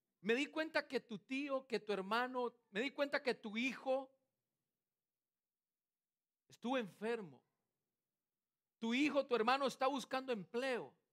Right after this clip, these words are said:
Estoy orando por él. Quiero que sepas que estoy orando por él."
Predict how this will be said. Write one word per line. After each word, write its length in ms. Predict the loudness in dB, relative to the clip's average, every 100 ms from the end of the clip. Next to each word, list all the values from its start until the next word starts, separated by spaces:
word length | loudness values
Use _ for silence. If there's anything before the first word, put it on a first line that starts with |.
| _ _ _ _ _ _ -20
Estoy 320 | -10 0 2
orando 440 | 6 6 4 -2
por 160 | -4 -10
él. 160 | -12 _ _ _ _ _
Quiero 180 | 0 2
que 100 | -2
sepas 320 | -2 -2 -4
que 80 | -6
estoy 280 | -8 -2 0
orando 400 | 0 -2 -4 -14
por 200 | _
él." 120 | -20